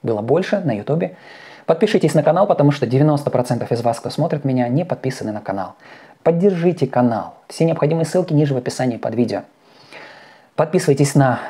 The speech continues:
э, канал в Телеграме, там рубрика "Ответы на вопросы", напрямую могу ответить на ваши вопросы. А также рубрика "Бесплатные консультации". Раз в неделю я бесплатно отвечаю на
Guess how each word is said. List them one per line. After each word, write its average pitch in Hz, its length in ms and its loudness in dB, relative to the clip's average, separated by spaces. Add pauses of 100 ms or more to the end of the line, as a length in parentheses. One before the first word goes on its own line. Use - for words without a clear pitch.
э, - 320 -6
канал 135 220 2
в - 80 -12
Телеграме, 175 440 2
там 139 160 2
рубрика 120 360 0
"Ответы 110 300 -2
на 110 80 -2
вопросы", 131 360 0
напрямую 107 340 -2
могу 135 180 -2
ответить 170 280 -2
на 185 60 -2
ваши 180 220 -2
вопросы. 170 500 -2 (1040)
А 160 100 2
также 160 360 2 (520)
рубрика 147 460 2 (640)
"Бесплатные 143 440 2
консультации". 123 840 -2 (380)
Раз 135 200 2
в - 40 -4
неделю 190 300 2
я 147 120 2
бесплатно 147 440 0
отвечаю 131 380 -2
на 120 200 -6